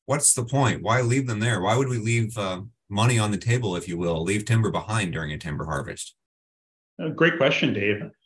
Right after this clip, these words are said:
Speaker 2: From a forester's pers-, perspective, leaf trees can be a, a key part of, like, a silvicultural treatment.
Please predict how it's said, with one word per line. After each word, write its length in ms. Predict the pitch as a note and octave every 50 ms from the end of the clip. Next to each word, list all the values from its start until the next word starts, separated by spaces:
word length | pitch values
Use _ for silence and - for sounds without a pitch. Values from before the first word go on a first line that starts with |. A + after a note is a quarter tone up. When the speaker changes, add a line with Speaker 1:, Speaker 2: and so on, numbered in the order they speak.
| _ _ _ _ _
Speaker 2:
From 160 | - F#3 F3+ D#3+
a 100 | D#3+ -
forester's 500 | G3 G#3+ B3 A#3 - - E3+ C#3 - -
pers-, 360 | - C3 - - - _ _ _ _ _ _ _
perspective, 640 | D#3 - - - C#3 C3+ B2+ - - C3 - -
leaf 280 | - D#3+ D#3 F3 D#3+ E3
trees 200 | - D#3+ C3+ -
can 160 | - C3+ G#2+
be 100 | A#2 A#2
a, 140 | G#2 G2 G2+ - -
a 160 | C3 A#2 -
key 300 | - - - D#3+ C#3+ F#2
part 320 | - A2+ A#2 A#2+ B2 - G#2
of, 80 | F#2
like, 160 | G#2 G#2 G2+
a 40 | G#2
silvicultural 880 | F#2+ - - D3 C3 A2 A2 G#2 - A#2 A2+ A2+ - - A#2 G2 F#2+ -
treatment. 520 | - - B2+ C3+ C3+ B2 G2+ G2 G2 -